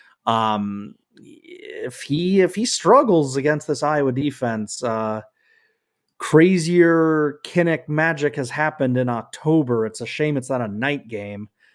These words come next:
uh, to really get some magic. But, uh, but yeah, I mean, Iowa's defense is phenomenal. And, um,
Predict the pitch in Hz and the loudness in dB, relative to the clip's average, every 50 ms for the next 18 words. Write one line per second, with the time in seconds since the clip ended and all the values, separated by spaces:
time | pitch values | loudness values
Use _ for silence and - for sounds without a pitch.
0 | _ _ _ - - 110 110 107 104 104 107 101 - - - 104 92 107 139 165 | _ _ _ -4 -2 -2 -2 -2 -2 -4 -4 -6 -8 -10 -12 -10 -4 2 4 4
1 | 175 151 139 117 120 107 - - 123 110 107 110 110 107 110 101 113 110 - _ | 6 6 4 2 0 -4 -6 -8 -8 -6 -6 -6 -6 -6 -8 -8 -10 -12 -12 _
2 | - 131 123 123 120 123 - - 127 120 120 117 - _ _ _ _ _ - 214 | -4 -2 -2 -2 -2 -4 -4 -4 -2 -2 -2 -4 -6 _ _ _ _ _ 0 4
3 | 240 202 165 151 156 160 196 226 269 277 220 165 135 113 131 127 120 123 127 120 | 4 6 6 4 2 2 0 0 2 2 2 2 0 0 -4 -4 -4 -4 -4 -6
4 | 113 104 - - 123 110 101 95 - - - _ _ _ _ - 104 98 110 113 | -6 -6 -10 -10 -10 -10 -10 -10 -14 -16 -18 _ _ _ _ -8 -6 -4 -2 -2
5 | 123 123 127 135 135 135 135 135 123 127 _ _ _ _ - 120 113 117 120 117 | 0 0 0 0 0 0 -2 -4 -6 -10 _ _ _ _ -10 -8 -6 -6 -6 -6
6 | 117 117 117 120 123 123 120 120 120 117 117 117 117 | -6 -6 -6 -4 -4 -4 -4 -4 -4 -6 -8 -10 -12